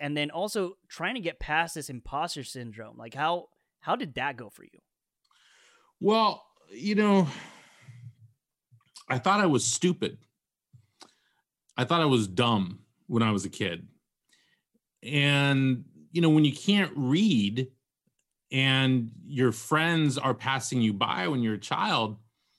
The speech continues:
Speaker 2: that sort of reinforces that notion that you're dumb, you know, and then your friends are telling you that you're dumb 'cause you can't read.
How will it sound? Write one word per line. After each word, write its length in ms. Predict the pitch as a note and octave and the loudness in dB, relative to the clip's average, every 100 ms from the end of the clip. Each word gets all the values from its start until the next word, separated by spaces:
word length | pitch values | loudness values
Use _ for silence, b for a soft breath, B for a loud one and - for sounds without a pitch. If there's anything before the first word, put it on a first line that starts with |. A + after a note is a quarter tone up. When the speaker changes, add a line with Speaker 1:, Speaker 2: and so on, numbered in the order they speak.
| _ _ _ | _ _ _
Speaker 2:
that 180 | D#3 D#3+ | 0 0
sort 180 | C#3+ F#3 | 2 4
of 100 | C#3+ | 4
reinforces 600 | D3+ C3+ A#2 C#3+ A#2 B2 | 4 4 2 0 0 -2
that 160 | A2+ G#2 | -2 0
notion 460 | A2 E3 - G#2+ | 0 0 0 0
that 260 | G2+ G2+ - | 2 0 -2
you're 100 | G#2+ | -4
dumb, 520 | F2+ G2+ F3 F#3 - - | -2 2 2 0 -4 -10
you 120 | - A2 | -2 -2
know, 200 | G#2 A2+ | 0 0
and 160 | A#2+ | 2
then 160 | B2+ B2+ | 2 4
your 140 | A#2 | 2
friends 420 | A2 C3+ B2 B2 | 2 0 2 2
are 120 | A#2+ A2 | 2 2
telling 260 | F3+ G#3+ | 4 6
you 140 | D3+ A2 | 6 4
that 200 | G2+ - | 2 0
you're 80 | |
dumb 300 | G2+ G2+ G#2+ | 0 0 2
'cause 180 | A2+ A#2 | 2 0
you 80 | C3+ | -2
can't 360 | A#2+ D3+ C#3 C#3+ | -4 -2 -2 0
read. 400 | A3+ A#3+ - | 0 0 -2